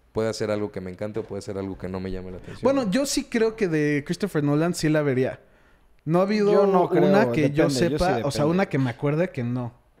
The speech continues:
Speaker 1: No sé,
Speaker 2: Desde
Speaker 1: vamos a
Speaker 2: Memento
Speaker 1: ver.
Speaker 2: a Dunkirk, güey.
Speaker 3: Güey, yo Dunkirk me vale madres. No, yo sí estoy, yo sí depende cien por ciento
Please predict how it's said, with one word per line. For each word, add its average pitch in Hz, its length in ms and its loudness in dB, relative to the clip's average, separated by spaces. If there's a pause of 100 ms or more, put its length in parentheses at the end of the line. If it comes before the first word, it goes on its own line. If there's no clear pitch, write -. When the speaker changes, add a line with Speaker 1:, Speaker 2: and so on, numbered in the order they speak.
(640)
Speaker 1:
No 98 80 -18
sé, - 160 -12
Speaker 2:
Desde 151 220 0
Speaker 1:
vamos 160 120 4
a 156 40 2
Speaker 2:
Memento 185 720 2
Speaker 1:
ver. 170 100 0
Speaker 2:
a 127 460 0 (100)
Dunkirk, 175 580 0
güey. 110 460 -4 (1300)
Speaker 3:
Güey, 143 200 -4
yo 147 100 0
Dunkirk 143 400 -6
me 107 160 -8
vale 110 220 -8
madres. 104 440 -12 (360)
No, 165 160 0
yo 202 140 2
sí 220 180 0
estoy, 190 200 -2
yo 190 140 0
sí 202 140 0
depende 175 360 0
cien 175 240 -2
por 170 120 -2
ciento 180 420 -2